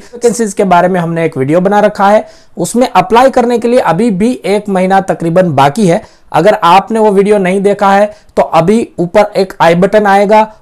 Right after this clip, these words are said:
उस आई बटन के ऊपर क्लिक कर लीजिएगा, वो वीडियो आपके लिस्ट में आ जाएगा। या फिर इस वीडियो को पूरा देखने के बाद लास्ट में जो एंड स्क्रीन आएगा उसके ऊपर भी वो वीडियो हमने डाला हुआ है,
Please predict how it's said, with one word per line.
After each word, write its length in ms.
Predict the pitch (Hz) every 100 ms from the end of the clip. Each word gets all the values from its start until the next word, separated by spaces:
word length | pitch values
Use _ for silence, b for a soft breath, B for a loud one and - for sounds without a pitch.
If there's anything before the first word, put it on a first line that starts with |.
| -
उस 140 | 180
आई 140 | 175 180
बटन 260 | 180 196
के 100 | 190
ऊपर 200 | 202 190
क्लिक 300 | 196 202 214
कर 80 | -
लीजिएगा, 440 | 202 196 190 190 208
वो 180 | 185
वीडियो 500 | 151 156 185 208 220 -
आपके 380 | 165 175 - 202
लिस्ट 380 | 160 156 - 185
में 180 | 196 202
आ 240 | 139 147
जाएगा। 440 | 156 165 170 185 196 b b b -
या 280 | 131 180 233
फिर 260 | 254 202 - -
इस 180 | 180 185
वीडियो 260 | 196 240
को 80 | 233
पूरा 280 | 233 208 233
देखने 280 | 220 202 196
के 100 | 190
बाद 300 | 175 175 185
लास्ट 400 | 143 156 196 -
में 140 | 226 202
जो 140 | 208 -
एंड 200 | 165 196
स्क्रीन 320 | - 262 240
आएगा 440 | 202 160 156 170 B B B -
उसके 280 | 190 - 247
ऊपर 300 | 208 214 202
भी 140 | 226
वो 200 | 214 196
वीडियो 340 | 190 175 165 196
हमने 280 | 160 165 175
डाला 360 | 131 131 160
हुआ 300 | 202 190 196
है, 140 | 202